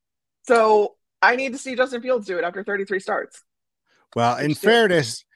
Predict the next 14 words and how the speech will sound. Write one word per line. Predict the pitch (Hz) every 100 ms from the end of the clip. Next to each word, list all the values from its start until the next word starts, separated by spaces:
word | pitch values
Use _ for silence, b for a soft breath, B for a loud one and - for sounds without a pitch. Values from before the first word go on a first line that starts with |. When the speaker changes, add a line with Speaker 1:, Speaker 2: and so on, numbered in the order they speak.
| _
Speaker 2:
in | 120 131
fairness, | - 208 170 143 -
Justin | 156 156 165
Fields | 160 156 120 92
did | 147 135
do | 139 123
it |
as | 113 101
a |
rookie. | 98 95 - 92 87 _ _ _ _ _ -
And | 113 107
then | 110 110 104
the | 98
referees, | 110 131 - 127 123 120 110 107 - -